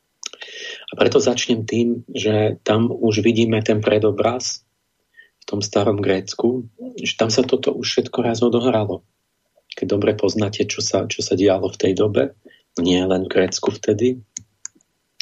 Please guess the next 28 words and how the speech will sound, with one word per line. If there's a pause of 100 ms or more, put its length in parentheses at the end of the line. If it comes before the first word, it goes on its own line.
(1000)
A (240)
už (120)
v
tej, (400)
už
to
antické
michaelské
obdobie
malo
svoj
tieň
a
ten
vyzeral (960)
tak,
že, (720)
že
sa
to
podobá
nesmierne
na
dnes,
na
dnešok,
na,
na